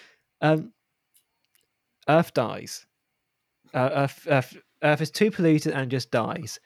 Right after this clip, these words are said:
So all of Earth fly off to New Earth.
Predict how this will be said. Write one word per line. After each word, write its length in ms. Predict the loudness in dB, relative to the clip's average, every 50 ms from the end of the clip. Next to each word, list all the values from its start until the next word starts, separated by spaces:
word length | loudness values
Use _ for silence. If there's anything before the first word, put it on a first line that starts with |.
| _ _ _ _ _ _
So 160 | 0 2 2
all 260 | 2 2 2 2 2
of 100 | 2 2 0 0
Earth 220 | 2 2 2 0
fly 320 | -4 -4 -2 -2 0 0
off 160 | -2 -2 -4 -8
to 100 | -8 -6
New 240 | -2 0 0 2 2
Earth. 440 | 0 -2 -4 -8 -12 -18 -20 -20